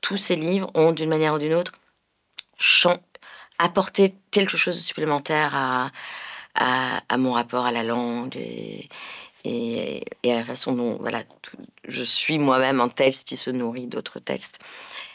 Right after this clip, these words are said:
Et, et donc, euh, en, en, il ne parle pas de la surprise, mais il devient peut-être une surprise parce que ça crée un texte troublant, qui m'a moi-même troublée. La façon dont les phrases se sont agencées, ça raconte aussi quelque chose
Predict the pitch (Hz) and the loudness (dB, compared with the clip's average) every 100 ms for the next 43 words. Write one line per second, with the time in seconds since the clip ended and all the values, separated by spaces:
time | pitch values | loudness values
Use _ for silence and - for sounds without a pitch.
0 | _ 131 123 123 107 - - - _ 151 | _ 4 4 4 0 -4 -20 -20 _ 2
1 | 156 180 190 - 165 156 - 160 160 - | 4 4 2 4 6 6 4 2 2 -4
2 | - _ _ 190 202 190 226 233 233 196 | -10 _ _ 6 6 6 2 2 2 0
3 | 185 - - - 185 240 226 - - - | 0 -2 -4 -2 -2 -2 -8 -14 -18 -18
4 | - 180 220 240 233 185 165 220 240 233 | 0 6 8 8 6 2 6 4 4 2
5 | 208 220 - 180 - 151 285 - 190 - | 2 2 2 -2 -2 -2 -2 0 0 0
6 | 220 - 170 - 254 240 190 226 - - | 0 0 0 0 2 2 2 -2 -2 -6
7 | - 190 165 110 - - - - - 190 | -2 2 0 -2 -14 -20 -20 -20 2 6
8 | 202 214 196 202 226 - - 170 170 170 | 6 6 6 6 4 0 -6 -2 -4 -4
9 | - - - - 165 - 180 214 220 175 | -18 -18 -16 0 0 4 4 6 6 6
10 | 160 - 208 - 170 175 170 165 156 156 | 4 2 0 0 0 0 2 2 2 2
11 | - 175 - - - _ _ _ - _ | 2 0 0 -10 -20 _ _ _ -20 _
12 | - 170 165 185 220 254 214 - 196 175 | 0 2 2 2 2 2 0 -2 0 -2
13 | 165 160 - 160 - | 0 0 2 0 -2